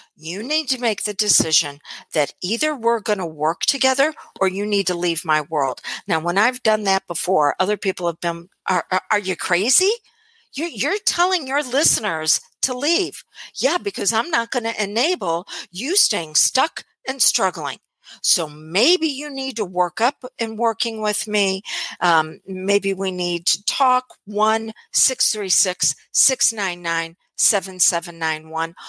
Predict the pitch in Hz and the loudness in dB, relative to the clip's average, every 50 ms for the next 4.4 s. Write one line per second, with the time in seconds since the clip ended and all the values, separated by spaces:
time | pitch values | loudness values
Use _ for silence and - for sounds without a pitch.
0 | - - - 190 180 190 180 190 208 226 226 220 196 196 202 202 202 196 180 170 | -16 -8 -4 -4 -4 -4 0 0 0 0 0 -4 -8 -6 -6 -6 -2 -2 -2 0
1 | - - - - - - 151 147 _ _ 202 208 214 220 - - 247 254 269 320 | 2 2 2 2 2 0 -2 -2 _ _ -2 0 0 -2 -2 -6 -6 -4 -2 -2
2 | 349 - _ _ _ _ _ _ _ _ _ - _ - - 196 - 208 214 233 | -4 -6 _ _ _ _ _ _ _ _ _ -20 _ -4 -4 -4 -2 0 -2 -2
3 | 254 285 269 302 233 247 247 240 233 233 233 240 - - 277 - 311 311 - - | -2 -2 -4 -4 -2 -2 -4 -4 -2 -2 -2 -2 -2 -4 -4 -2 2 2 2 2
4 | 349 302 - - 190 160 151 | 2 2 2 2 0 -2 -8